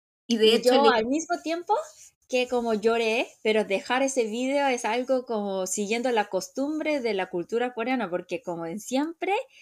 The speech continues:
Speaker 2: cuando ves la tele, por ejemplo, 음악 방송, como
Speaker 1: Ujú.
Speaker 2: programa de música, siempre dice, "Oh, deja 영상 편지 a sus fans", ¿sí? ¿Recuerda eso?
Speaker 1: Sí, sí,
Speaker 2: 영상,
Speaker 1: sí.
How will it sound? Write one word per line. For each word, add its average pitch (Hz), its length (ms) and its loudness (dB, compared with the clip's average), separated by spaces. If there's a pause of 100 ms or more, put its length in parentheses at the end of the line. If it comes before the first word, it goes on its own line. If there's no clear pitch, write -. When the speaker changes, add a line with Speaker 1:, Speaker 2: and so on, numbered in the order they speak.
(200)
Speaker 2:
cuando 208 360 0
ves 240 400 -2
la 180 240 -2
tele, 247 300 -2
por 202 180 -4
ejemplo, 196 540 -4 (180)
음악 226 320 0
방송, 196 480 -6 (420)
como 226 200 2
Speaker 1:
Ujú. 208 60 0
Speaker 2:
programa 190 500 0
de 175 160 -6
música, 226 560 -4
siempre 269 320 -2
dice, 226 240 -4 (160)
"Oh, 277 560 4 (220)
deja 330 600 2
영상 311 500 2
편지 320 420 0
a 240 120 2
sus 202 300 -4
fans", 190 560 -4 (220)
¿sí? 247 340 -8 (400)
¿Recuerda 247 420 0
eso? 392 220 -2 (120)
Speaker 1:
Sí, 226 460 2
sí, 214 160 4
Speaker 2:
영상, 277 240 2
Speaker 1:
sí. - 60 -18